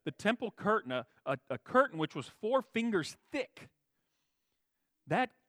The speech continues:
curtain was torn in two from top to bottom, symbolizing now that there was access to God and that a way had been made that all people could have entrance and access to God.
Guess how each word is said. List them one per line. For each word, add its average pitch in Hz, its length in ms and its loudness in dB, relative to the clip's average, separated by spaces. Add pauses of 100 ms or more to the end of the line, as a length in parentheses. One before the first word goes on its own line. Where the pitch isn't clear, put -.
curtain 254 480 0
was 143 200 -2
torn 269 360 -2
in 196 140 -2
two 226 220 -4
from 151 280 -6
top 233 380 -2
to 196 80 2
bottom, 165 640 0 (580)
symbolizing 151 800 2
now 135 220 2
that 175 180 -4
there 196 200 4
was 247 760 2
access 139 720 -4
to 123 220 -8
God 90 320 -6 (880)
and 98 100 -12
that 110 80 -4
a 110 60 -6
way 123 440 2
had 120 140 -12
been 107 160 -6
made 120 380 -2 (440)
that 117 240 -2
all 190 280 4
people 113 520 -8 (500)
could 135 360 0
have 113 420 -4 (340)
entrance 131 440 -8
and 110 100 -8
access 117 460 -6
to 107 340 -8 (520)
God. 104 340 -4